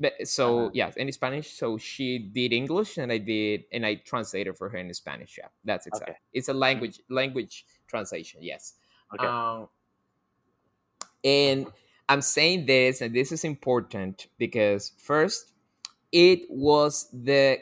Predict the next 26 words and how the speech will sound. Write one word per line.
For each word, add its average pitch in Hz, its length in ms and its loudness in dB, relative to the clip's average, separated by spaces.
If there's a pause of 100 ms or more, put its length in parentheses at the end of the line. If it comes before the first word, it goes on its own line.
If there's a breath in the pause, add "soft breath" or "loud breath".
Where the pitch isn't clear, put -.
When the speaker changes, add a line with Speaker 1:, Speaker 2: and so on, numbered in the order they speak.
(300)
Speaker 1:
the 147 520 -2 (180)
United 151 500 6
States - 720 0
barista 139 640 2
champion. 101 840 2 (400)
And 156 200 2 (160)
<laughs> - 140 -6
I 147 80 4
mean, 143 320 2
like, 117 440 2
I 131 100 6
had 156 260 4
been 151 200 0
working 147 480 4
for 131 200 4
co-, 131 300 6
I 139 80 6
have 156 180 6
been 160 140 -2
working 139 320 2
for 135 140 -2
coffee 120 340 4
for 123 220 2
over 117 280 2
eight 147 220 4
years. 123 540 2